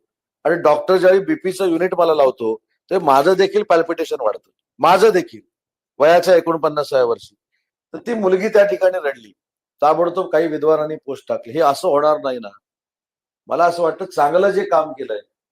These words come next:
त्याचं समर्थन करण्याची भूमिका देखील काही मंडळींनी घेतली पाहिजे. राजकारणासाठी राजकारण आपण नक्की करू,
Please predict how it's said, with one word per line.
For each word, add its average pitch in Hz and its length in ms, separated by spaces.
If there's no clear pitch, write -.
त्याचं 139 220
समर्थन 170 520
करण्याची 156 420
भूमिका 139 400
देखील 139 360
काही 139 140
मंडळींनी 147 440
घेतली 127 340
पाहिजे. 131 360
राजकारणासाठी 160 760
राजकारण 156 420
आपण 151 240
नक्की 143 260
करू, 139 240